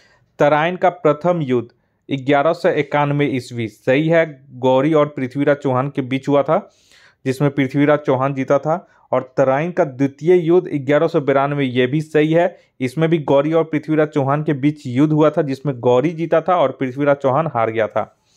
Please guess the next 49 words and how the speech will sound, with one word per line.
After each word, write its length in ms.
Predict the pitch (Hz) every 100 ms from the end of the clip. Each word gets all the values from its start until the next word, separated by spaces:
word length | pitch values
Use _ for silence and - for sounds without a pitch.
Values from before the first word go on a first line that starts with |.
| _ _ _ _ - - - -
ऑप्शन 300 | 127 - 156
सी 240 | 165 180
है 300 | 180 180 _ _
चंदावर 540 | - 143 143 143 175 180
का 120 | 180
युद्ध 300 | 165 180 -
ग्यारह 380 | 143 127 151 156
सौ 140 | 165
चौरानवे 600 | 156 156 147 143 143 165
ईस्वी, 300 | 156 156 160
ये 240 | 160 131 127
भी 140 | 165
सही 220 | 160 156
है, 240 | 165 196 - _ _ -
और 120 | 127
ये 120 | 139
जयचंद 460 | 131 135 135 170 170
और 160 | 165
गौरी 260 | 139 139 151
के 140 | 151
बीच 240 | 151 151 151
लड़ा 220 | 143 151
गया 200 | 156 151
था। 160 | 151 175
ऑप्शन 460 | 139 135 165 139
डी 160 | 135 175
जो 140 | 180
है 80 | 175
तराइन 440 | 170 143 139 156
का 120 | 165 160
तृतीय 580 | 156 131 156 143 127
यु-, 180 | 113 110
युद्ध, 320 | 113 120 113 110 _ _ _ _ _ _ -
तीसरा 280 | 131 165
युद्ध 260 | 170 170 160
ये 100 | 170
लड़ा 220 | 165 147
ही 160 | 156 170
नहीं 120 | 170
गया 140 | 165
था 100 | 160
ग्यारह 280 | 160 139 139
सौ 120 | 147
तिरानवे 400 | 151 147 139 143
में, 280 | 143 160 202 _ _ _ _
तो 60 | 131
ये 540 | 127 135 175 175 - - -
ऑप्शन 460 | 135 131 - 165
गलत 380 | 156 127 117 110